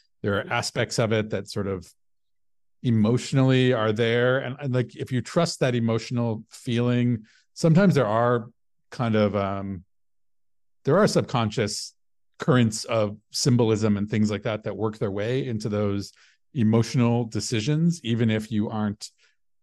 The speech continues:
you couldn't write the book report on <laughs> what you did. But yeah, it's really cool when obviously super smart people like W-,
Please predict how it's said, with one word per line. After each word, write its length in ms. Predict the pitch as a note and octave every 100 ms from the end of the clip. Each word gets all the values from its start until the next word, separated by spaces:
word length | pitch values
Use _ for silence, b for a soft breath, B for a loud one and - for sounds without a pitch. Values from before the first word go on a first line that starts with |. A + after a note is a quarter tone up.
| -
you 160 | C#3+ G#2+
couldn't 340 | B2 G#2+ G#2+
write 320 | A#2 A2 G#2 -
the 60 | A2+
book 200 | G#2+ G#2
report 380 | G2+ G#2 F#2 -
on 240 | G#2+ A2
<laughs> 20 |
what 180 | C3 A#2+
you 140 | C#3 A#2
did. 360 | A#2 F#2 E2+
But 260 | A2+ G#2 - _ _ -
yeah, 240 | E3 A#2
it's 200 | G#2 G#2+
really 180 | C#3+ B2
cool 320 | - A#2+ A2
when 440 | G#2 G2+ F#2+ G2 - _ _ _ _
obviously 720 | - G#2 G#2+ G#2 G#2+ G2 F#2+ F#2+ -
super 300 | - - G#2+
smart 260 | G#2+ A2 F#2+
people 300 | C3 B2+ B2+
like 360 | C#3 G#3 G#3+ _ _ _ _ _ _ _ _
W-, 220 | A#2 G2+